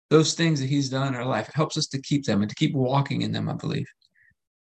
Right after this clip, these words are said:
Communion helps us to abide in him so that our lives produce much fruit.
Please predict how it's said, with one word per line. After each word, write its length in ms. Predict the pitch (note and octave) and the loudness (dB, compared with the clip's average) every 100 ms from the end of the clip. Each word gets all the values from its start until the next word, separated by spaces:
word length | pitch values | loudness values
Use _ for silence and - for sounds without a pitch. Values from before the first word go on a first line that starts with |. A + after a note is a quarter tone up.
| _ _ - | _ _ 8
Communion 360 | E3 F3+ F3+ | 10 10 10
helps 200 | E3 D#3+ | 10 8
us 100 | C3+ | 4
to 160 | - D3 | 4 4
abide 420 | B2+ B2+ C3 C3+ | 6 6 6 2
in 80 | C3 | 0
him 180 | B2+ - | -4 -4
so 140 | A#2+ | -2
that 120 | A#2+ | 0
our 120 | G#2+ A#2+ | 2 2
lives 340 | A#2+ B2 - | 2 0 -2
produce 340 | B2+ A#2+ A#2 | -4 0 0
much 200 | A#2+ A#2 | 0 -4
fruit. 320 | - A#2 A2+ | -4 -6 -6